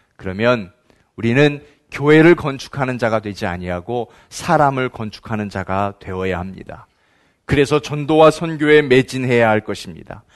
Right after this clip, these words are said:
가난하고 힘든 이웃을 도와야 할 것입니다.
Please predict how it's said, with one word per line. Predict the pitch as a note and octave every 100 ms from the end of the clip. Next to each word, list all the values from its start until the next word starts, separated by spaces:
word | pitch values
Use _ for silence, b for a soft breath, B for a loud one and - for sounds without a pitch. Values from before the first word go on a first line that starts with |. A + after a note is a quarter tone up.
| b b -
가난하고 | C3+ C3 C3 C3 C3+
힘든 | - F3+ D#3 E3
이웃을 | D3+ C#3+ C3+ E3+ E3 B B -
도와야 | C#3 C3 C3 C3
할 | A#2+
것입니다. | - G#2 - F2 - G#2+